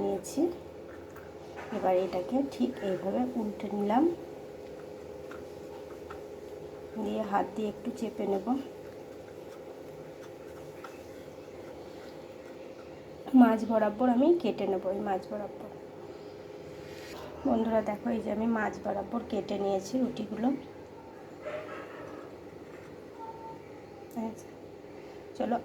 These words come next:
আবারও একটা আমি রেডি করে নেব। আবার একটা রুটি নিয়েছি, আর ঠিক একইভাবে এটার মধ্যেও আমি টমেটোটা ঠিক দিয়ে নেব। ভীষণ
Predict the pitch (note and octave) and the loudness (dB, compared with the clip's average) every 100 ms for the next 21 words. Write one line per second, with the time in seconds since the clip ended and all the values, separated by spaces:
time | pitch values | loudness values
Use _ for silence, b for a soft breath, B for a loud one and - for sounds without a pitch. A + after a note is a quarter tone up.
0 | G3+ F#3 G3 G3 - G3+ G#3 G3+ F3+ G3 | 10 10 6 2 -2 -4 -2 -2 -2 -4
1 | G#3 G3+ G3+ G#3+ E4+ - - - - - | -4 -2 -2 0 0 -2 -10 -12 -12 -12
2 | - - - - - - - B B B | -12 -12 -10 -10 -12 -12 -12 B B B
3 | - G3 A3+ - C4 A#3+ A#3+ - B3 A#3+ | 2 4 6 4 6 6 6 8 8 6
4 | A#3+ - F4 - - - - - A3+ - | 4 6 8 8 6 0 -2 -2 -2 0
5 | B3 C4 G#3+ - B3 G#3+ G3 B3+ D#4 A3 | 2 4 2 2 0 0 2 6 6 6
6 | G#3+ G#3 G3+ - A#3+ G#3+ G3 E4 - B | 4 2 2 4 4 6 6 6 4 B
7 | B - G#3 G3+ - - C#4 D4+ - A#3 | B 0 4 4 2 2 2 2 0 -2
8 | - - - - G3 F#3 F#3 A#3+ F4 - | -2 -8 -4 0 4 4 6 6 6 2
9 | - - - - - - - - - - | -10 -10 -10 -10 -12 -10 -10 -12 -12 -12
10 | - - A2+ G#2 G2+ - - - - - | -12 -12 -12 -12 -12 -12 -12 -12 -12 -12
11 | - - E3+ - C#3 - - - - - | -14 -12 -12 -12 -12 -12 -12 -6 0 2
12 | - - - - - - - - A3 A#3 | 2 0 -12 -14 -14 -14 -6 0 2 2
13 | A#3+ | 6